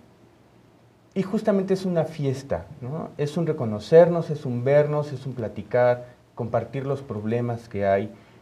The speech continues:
no solo en el foro, sino, eh, entre nosotros, en la comida. Es muy rica este intercambio constante que existirá entre las organizaciones de distintas regiones del país.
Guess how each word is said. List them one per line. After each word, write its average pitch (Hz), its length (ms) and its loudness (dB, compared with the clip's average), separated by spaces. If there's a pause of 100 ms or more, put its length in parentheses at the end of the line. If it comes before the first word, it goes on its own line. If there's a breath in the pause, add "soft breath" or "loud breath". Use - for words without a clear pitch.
no 127 140 0
solo 170 300 2
en 147 80 -2
el 104 100 0
foro, 113 360 -2
sino, 123 640 -4 (520 loud breath)
eh, 101 460 -6 (580)
entre 110 240 -8
nosotros, 104 600 -6
en 101 100 -8
la 95 140 -8
comida. 123 480 0
Es 120 180 -4
muy 117 320 -6 (120)
rica 123 440 -6
este 117 260 -8
intercambio 110 760 -6
constante 98 560 -12
que - 100 -20
existirá 92 600 -10 (440 loud breath)
entre 98 460 -6
las - 180 -10
organizaciones 98 680 -4
de 110 80 -2
distintas 110 440 -6
regiones 95 360 -10
del 92 120 -10
país. 90 480 -8